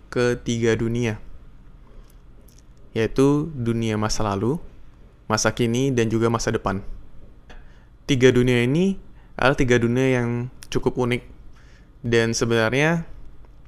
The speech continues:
akan sangat menarik jika kita bisa memahami apa aja sih yang ada di dalam dunia ini dan bagaimana kita bisa menyingkapi dunia ini. Dan paling baik tuh sebenarnya tinggal di yang mana sih?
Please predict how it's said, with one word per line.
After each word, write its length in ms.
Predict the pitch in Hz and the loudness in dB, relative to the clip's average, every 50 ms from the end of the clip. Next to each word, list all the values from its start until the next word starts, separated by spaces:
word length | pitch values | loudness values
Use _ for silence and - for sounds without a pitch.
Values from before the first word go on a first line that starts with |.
| - - - - - - - - - - - - - | -20 -20 -20 -20 -20 -20 -20 -20 -20 -20 -20 -12 -8
akan 240 | - 151 151 151 156 | -2 0 2 2 2
sangat 160 | 165 165 165 | 2 2 2
menarik 400 | 170 165 143 127 120 139 - - - 131 | 2 2 2 4 2 0 -2 -4 -6 -8
jika 240 | 120 - 135 135 - | -2 0 -2 0 0
kita 160 | 131 - 143 | 0 0 0
bisa 240 | 135 123 - 131 123 | -2 0 -2 -2 -2
memahami 480 | 117 110 117 110 110 113 120 135 151 - - - - - - - | -2 -2 -2 -2 -2 -2 -2 -4 -4 -6 -10 -16 -20 -20 -6 -4
apa 320 | - 131 - 135 127 120 | -2 0 2 2 2 2
aja 80 | 131 139 | 2 0
sih 240 | - - 151 143 - - - - - - - - - - - 135 | 0 -2 -2 -4 -4 -8 -12 -12 -14 -16 -20 -20 -20 -4 0 0
yang 120 | 127 117 | 2 4
ada 120 | 120 131 | 4 4
di 80 | 131 123 | 4 4
dalam 160 | 120 117 117 | 4 2 2
dunia 240 | 117 120 120 120 113 | 0 0 0 0 0
ini 160 | 110 113 120 | -2 -2 -2
dan 160 | 127 127 120 | 0 0 0
bagaimana 400 | 120 117 113 117 110 113 113 127 | 0 0 0 0 0 0 0 0
kita 240 | 127 - - - 143 | -2 -2 -2 0 0
bisa 240 | 131 120 - - 135 | 0 -2 -2 -2 -2
menyingkapi 440 | 131 127 120 117 117 - 110 - 120 | -2 -2 -4 -4 -4 -4 -2 -2 0
dunia 200 | 120 120 117 117 | 0 -2 -2 -2
ini. 180 | 117 117 113 - - - - - - - - | -4 -6 -8 -10 -12 -16 -20 -20 -16 -2 0
Dan 160 | 127 123 127 | 2 2 4
paling 160 | 139 139 135 | 2 2 4
baik 240 | 123 120 123 - - | 4 2 2 2 0
tuh 80 | 196 196 | -2 -2
sebenarnya 280 | - 147 135 165 175 | 0 0 0 0 0
tinggal 240 | - 139 123 117 117 113 | -2 -2 0 0 0 0
di 160 | 110 117 113 | 0 -2 -4
yang 80 | 107 107 | -4 -4
mana 200 | 107 107 117 127 | -4 -4 -4 -6
sih? 160 | - - 165 | -6 -8 -10